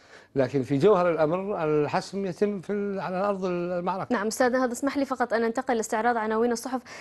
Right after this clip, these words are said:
Speaker 2: سنتحدث أكثر عن سوريا ولكن من خلال الحلقة مشاهدينا عناوين الصحف مع رولا بحسون، نتابع.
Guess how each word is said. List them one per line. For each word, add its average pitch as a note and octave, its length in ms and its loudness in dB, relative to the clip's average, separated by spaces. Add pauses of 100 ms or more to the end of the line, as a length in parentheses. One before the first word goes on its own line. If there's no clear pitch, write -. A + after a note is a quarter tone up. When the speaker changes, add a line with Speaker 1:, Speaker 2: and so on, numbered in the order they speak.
(100)
Speaker 2:
سنتحدث C4+ 680 0
أكثر A#3 360 0
عن G#3 160 -2
سوريا C4+ 440 2
ولكن B3 360 2
من A#3 80 0
خلال A#3 340 2
الحلقة C4+ 380 0
مشاهدينا C4+ 580 4 (380)
عناوين A#3 480 4
الصحف D#4 580 0 (300)
مع A3 420 4
رولا A3+ 200 4
بحسون، F#3 400 -8
نتابع. - 340 -8